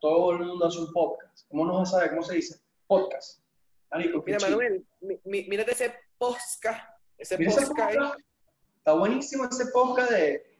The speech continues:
Speaker 1: de José Rafael Briceño.
Speaker 2: Marico, ¿y tú no viste, no viste el podcast de Manuel ese, coño, está bien fino ese podcast.
Speaker 1: Sí, no, chimbo,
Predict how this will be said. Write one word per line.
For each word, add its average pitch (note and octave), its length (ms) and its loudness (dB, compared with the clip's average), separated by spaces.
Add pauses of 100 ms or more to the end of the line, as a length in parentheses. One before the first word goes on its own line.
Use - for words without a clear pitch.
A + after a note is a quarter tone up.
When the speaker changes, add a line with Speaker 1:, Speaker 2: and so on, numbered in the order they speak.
(140)
Speaker 1:
de D3 360 2
José D#3 260 0
Rafael D#3 380 2
Briceño. F3+ 560 -2 (1160)
Speaker 2:
Marico, G3 340 -2
¿y A3 60 2
tú G#3 120 -8
no G#3+ 60 0
viste, A#3+ 380 0
no A3 60 0
viste A#3 320 -4
el G3 260 -4
podcast A3+ 920 -4
de G3 160 -2
Manuel F3+ 360 0 (680)
ese, G#3+ 200 -2
coño, E3 160 -10
está D3+ 420 -4
bien E3 680 -6
fino E3+ 180 -6
ese E3 180 -6
podcast. D3 500 -6 (1400)
Speaker 1:
Sí, C3+ 380 -8
no, B2 280 -6
chimbo, C3+ 380 -8